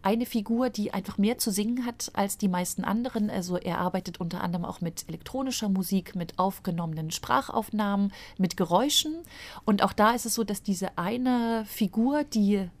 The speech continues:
Gwen heißt, auch wenn das nicht wirklich der Name der Figur ist, sondern einfach der Name der Frau, die die Uraufführung gesungen hat, damit man sie irgendwie unterscheiden kann, dass die halt am meisten zu tun hat.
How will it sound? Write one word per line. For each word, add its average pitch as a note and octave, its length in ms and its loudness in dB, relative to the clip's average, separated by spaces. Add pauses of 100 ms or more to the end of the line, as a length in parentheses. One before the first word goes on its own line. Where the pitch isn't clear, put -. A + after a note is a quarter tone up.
(320)
Gwen G#3 340 6 (140)
heißt, - 440 -2
auch - 140 2
wenn G#3+ 200 4
das - 360 0
nicht G#3+ 220 6
wirklich G#3+ 200 0
der F#3+ 120 2
Name G3 280 2
der F3+ 180 -4
Figur G3+ 320 -4
ist, G#3 120 -4
sondern F3+ 200 -2
einfach F3 240 -4
der F#3 120 -2
Name F3 280 -2
der E3+ 140 -4
Frau, E3+ 260 -2
die E3+ 140 -4
die - 120 -6
Uraufführung F3+ 500 0
gesungen F3 400 0
hat, A3 160 -2
damit F3+ 220 2
man F3 140 2
sie E3 120 -2
irgendwie G#3+ 300 4
unterscheiden D#3+ 520 0
kann, G#3 240 -6 (640)
dass G3 180 2
die A3+ 180 2
halt G3+ 220 4
am F#3 80 0
meisten F#3 320 0
zu F#3+ 140 -4
tun A#3 320 -2
hat. - 280 -8